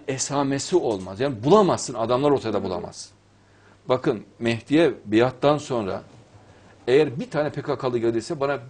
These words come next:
Speaker 1: yani istediğiniz sözü söyleyin. Bulamazsınız. Yok.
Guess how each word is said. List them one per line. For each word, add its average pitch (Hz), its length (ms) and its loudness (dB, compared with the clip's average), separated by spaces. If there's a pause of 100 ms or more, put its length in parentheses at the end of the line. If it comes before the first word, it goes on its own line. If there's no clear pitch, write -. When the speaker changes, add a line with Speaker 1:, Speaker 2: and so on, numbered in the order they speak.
(260)
Speaker 1:
yani 117 300 -6
istediğiniz 170 440 -4
sözü 147 240 -8
söyleyin. 92 400 -4 (560)
Bulamazsınız. 180 720 -2 (300)
Yok. 226 240 -2